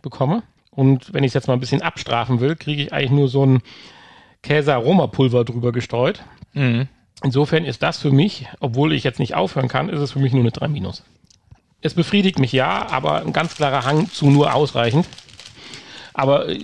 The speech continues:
Speaker 1: nur ausreichend sind sie auch nicht, dafür <laughs> greife ich einfach zu häufig rein. Aber für mich ist das eine drei minus.
Speaker 2: Ja, ne, verstehe ich.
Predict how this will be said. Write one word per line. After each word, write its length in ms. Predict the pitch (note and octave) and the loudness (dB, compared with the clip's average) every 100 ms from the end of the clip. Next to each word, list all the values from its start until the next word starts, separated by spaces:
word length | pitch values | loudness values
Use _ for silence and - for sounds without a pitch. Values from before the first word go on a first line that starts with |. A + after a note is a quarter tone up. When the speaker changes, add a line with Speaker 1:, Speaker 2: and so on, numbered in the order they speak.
| F#2+ | 0
Speaker 1:
nur 320 | D#3 A3 G#3 D#3+ | 4 4 4 0
ausreichend 540 | F#3+ - F3+ D3 D#3+ | 0 0 -2 0 2
sind 140 | D3+ C#3 | 2 2
sie 100 | B2+ | 2
auch 160 | G3+ | 4
nicht, 260 | A3 A3+ - | 4 2 0
dafür 340 | D3+ - C3 - - - - - | -2 2 0 0 -6 -14 -20 -20
<laughs> 460 | - _ - _ | -20 _ -20 _
greife 320 | - F#3+ D#3 A#2 | -6 -2 -2 -4
ich 100 | - | -4
einfach 220 | - - | -4 -4
zu 160 | D#3+ | -4
häufig 300 | C#3+ - D3 | -4 -4 -4
rein. 240 | C3+ D3 A3+ - - - - - - - | -2 -2 -4 -10 -16 -16 -18 -18 -14 -6
Aber 280 | C#3+ C#3+ | 0 0
für 100 | C3+ | 2
mich 160 | D#3+ F3+ | 2 2
ist 140 | C3+ | -2
das 160 | C#3 - | -4 -4
eine 80 | A2 | -4
drei 160 | - | -4
minus. 360 | C#3 F2+ - - - - - - - - _ _ - - | -4 -8 -12 -14 -14 -14 -16 -18 -16 -18 _ _ -20 -12
Speaker 2:
Ja, 340 | D3 A#2+ A2 C3 - - _ - D3 | 0 2 4 0 -6 -20 _ -8 0
ne, 140 | E3 | 0
verstehe 380 | D#3+ C#3+ C#3+ A2 | 2 2 4 2
ich. 140 | - | -2